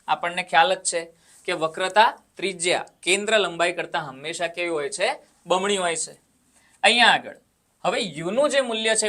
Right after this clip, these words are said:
વિદ્યાર્થી મિત્રો એ કેટલું આપેલું છે? પંદર સેન્ટીમીટર આપેલું છે. તો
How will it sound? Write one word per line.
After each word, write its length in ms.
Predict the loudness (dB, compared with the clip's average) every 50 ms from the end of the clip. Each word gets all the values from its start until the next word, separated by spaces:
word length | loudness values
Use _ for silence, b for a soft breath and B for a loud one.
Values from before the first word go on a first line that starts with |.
| -2
વિદ્યાર્થી 400 | -4 -4 -2 -2 -2 -4 -4 -10 -14
મિત્રો 180 | -14 -10 -8 -4 -4
એ 20 | -4 -4
કેટલું 260 | -6 -8 -4 0 0 0
આપેલું 300 | 0 -2 -10 -10 -8 -8 -8
છે? 100 | -10 -10 -20 -20 _ _ -8
પંદર 380 | -8 -8 -8 -6 -4 -2 -2 0 0 0 -2
સેન્ટીમીટર 560 | -2 -6 -12 -14 -16 -16 -16 -16 -12 -8 -6 -4 -4
આપેલું 320 | -6 -8 -16 -20 -20 -20 -20
છે. 100 | -20 _ _ b b b b b b b
તો 40 | b